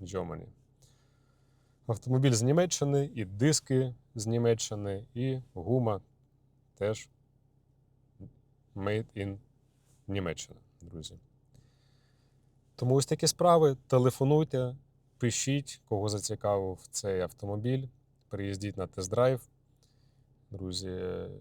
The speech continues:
і купуйте гарні, перевірені автомобілі.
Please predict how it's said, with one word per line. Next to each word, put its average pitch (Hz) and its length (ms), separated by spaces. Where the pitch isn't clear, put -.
і 143 200
купуйте 117 600
гарні, 110 500
перевірені 92 680
автомобілі. 82 640